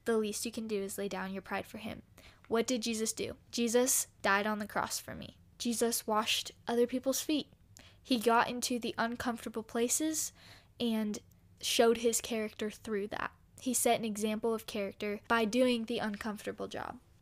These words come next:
We need to break free from that cultural Christianity that tells us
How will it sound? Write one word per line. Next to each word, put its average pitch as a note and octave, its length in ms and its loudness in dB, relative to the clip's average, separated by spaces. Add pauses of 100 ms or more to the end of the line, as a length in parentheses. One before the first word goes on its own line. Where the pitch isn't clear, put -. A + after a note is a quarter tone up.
(260)
We B3 120 0
need B3 200 2
to A#3+ 120 0
break A3 380 -2
free A#3 340 -4
from G#3+ 260 -4
that G#3 220 -4
cultural A3 320 -6
Christianity G#3+ 760 -4
that - 200 -4
tells G#3+ 320 -4
us G#3+ 300 -2